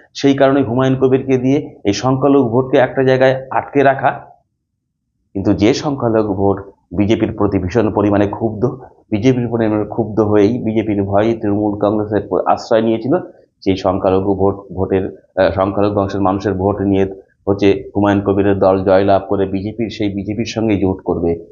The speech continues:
এটা মুসলিম সম্প্রদায়ের মানুষ মানসিকভাবে মেনে নিতে পারছে না। স্বাভাবিকভাবেই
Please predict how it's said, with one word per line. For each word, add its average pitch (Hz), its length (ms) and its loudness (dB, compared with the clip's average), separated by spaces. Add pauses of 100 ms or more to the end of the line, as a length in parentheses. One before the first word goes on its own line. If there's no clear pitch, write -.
(140)
এটা 87 240 2
মুসলিম 90 420 -4
সম্প্রদায়ের 98 500 -2
মানুষ 90 340 -4
মানসিকভাবে 87 600 0
মেনে 87 220 0
নিতে 85 240 -2
পারছে - 380 -2
না। 85 120 0
স্বাভাবিকভাবেই 95 800 0